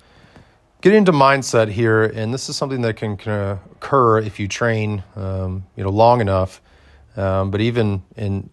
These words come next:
in not training very much consistently, a loss of motivation can occur. And I've said it in other episodes that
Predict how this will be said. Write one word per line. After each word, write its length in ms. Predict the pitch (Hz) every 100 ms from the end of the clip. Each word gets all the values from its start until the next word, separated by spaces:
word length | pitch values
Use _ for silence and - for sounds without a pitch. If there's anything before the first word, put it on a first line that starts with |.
| _
in 160 | - 98
not 220 | 107 104
training 260 | - 110 98
very 160 | 104
much 240 | 98 107 -
consistently, 680 | 101 - 95 - 98 95 92 _ _ _ _ _ _ - _ _ _ _ -
a 60 |
loss 280 | 123 143 160
of 60 | 143
motivation 500 | 135 113 113 113 107
can 140 | 101
occur. 340 | 92 - 92 85 - _ _ _ _
And 540 | 104 101 101 98 98 92 _ _ -
I've 140 | 101
said 160 | - 131
it 20 |
in 80 | 127
other 160 | 113 110
episodes 600 | 107 104 113 104 98 98
that 260 | 104 98